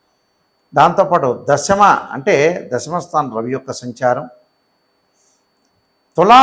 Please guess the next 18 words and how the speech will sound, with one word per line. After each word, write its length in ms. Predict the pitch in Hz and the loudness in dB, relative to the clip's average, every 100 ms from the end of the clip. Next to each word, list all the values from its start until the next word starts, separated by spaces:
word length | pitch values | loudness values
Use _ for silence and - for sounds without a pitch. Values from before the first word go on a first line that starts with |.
| 247 | 6
వృశ్చికము 500 | 196 - 214 214 220 160 | 0 -8 -6 -2 -2 -2
ధనస్సు, 420 | 143 170 - 190 196 196 _ _ _ _ _ _ _ _ _ - | -2 -2 -4 -6 -6 -10 _ _ _ _ _ _ _ _ _ -4
తులా 240 | 135 160 190 | 4 6 4
వృశ్చికము 500 | 135 - 156 165 175 190 196 | 2 -8 -10 -8 -8 -8 -8
ధనస్సు 460 | 120 131 - 165 175 - 101 104 | -6 -8 -8 -6 -6 -8 -8 -6
మకరం 380 | 117 151 160 185 - | -2 0 0 -2 -10
కుంభం 320 | 127 117 117 | -10 -8 -8
పంచమ 280 | 120 117 147 143 | -8 -10 -10 -12
స్థానంలో 400 | - 131 131 160 214 - _ _ _ _ _ - | -6 -4 -4 -6 -8 -12 _ _ _ _ _ -2
ఆ 80 | 131 127 | -2 0
శని 180 | 139 147 | -4 -2
యొక్క 140 | 151 151 123 | -4 -4 -8
సంచారం, 360 | 127 139 135 110 | -4 0 0 -2
వక్రస్థితిలో 520 | 113 139 - - 131 127 | -8 -12 -12 -8 -6 -6
ఉండటం, 220 | 117 156 - 113 | -6 -8 -6 0
ఆరవ 180 | 127 131 123 | 0 0 -4
స్థానంలో 320 | 113 120 175 113 | -8 -8 -4 -2
రాహు 200 | 117 | -4